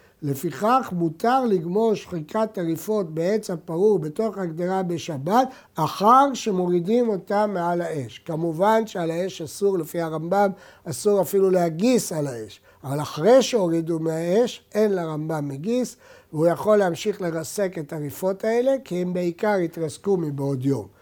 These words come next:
זאת אומרת, לדוש ממש, לדוך ממש, אסור. אבל אם הם כבר נידוחו ורק מחוסרים שחיקה, זה לא נראה כסוחט ומותר.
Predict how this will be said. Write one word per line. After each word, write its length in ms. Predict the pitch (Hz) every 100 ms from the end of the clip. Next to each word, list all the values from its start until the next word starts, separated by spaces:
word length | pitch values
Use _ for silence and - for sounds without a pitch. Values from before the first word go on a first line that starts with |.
| _ _
זאת 280 | - 180 196
אומרת, 340 | 185 151 123 - _ _ _ -
לדוש 760 | 151 143 147 147 262 254 - 196
ממש, 760 | 185 190 190 180 180 180 - -
לדוך 640 | 165 165 160 226 226 -
ממש, 720 | 165 170 170 170 180 185 - _ 160
אסור. 420 | - 226 175 131 - _ _ _ _ _ _ -
אבל 360 | 127 190 170 127 - _ -
אם 140 | 185
הם 120 | 202 170
כבר 220 | 180 185
נידוחו 640 | 185 156 214 233 - 143 110
ורק 420 | 143 190 208 180
מחוסרים 600 | 156 165 - 160 180 190
שחיקה, 640 | - - 135 - 214 262 262 - _
זה 180 | 135 160
לא 200 | 170 208
נראה 320 | 190 175 170
כסוחט 880 | 160 175 - 156 - 196 220 254 247 151
ומותר. 500 | 151 151 147 123